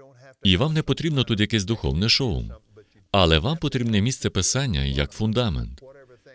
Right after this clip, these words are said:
Все, що вам потрібно, ви стоїте на Писанні.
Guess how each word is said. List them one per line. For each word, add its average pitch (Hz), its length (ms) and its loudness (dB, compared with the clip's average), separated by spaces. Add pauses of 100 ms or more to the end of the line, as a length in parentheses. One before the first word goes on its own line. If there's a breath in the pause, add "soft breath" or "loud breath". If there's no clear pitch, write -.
Все, 170 220 0
що - 160 0
вам 123 120 0
потрібно, 104 580 -2 (560)
ви 85 180 4
стоїте 131 400 0
на 82 100 2
Писанні. 98 560 -4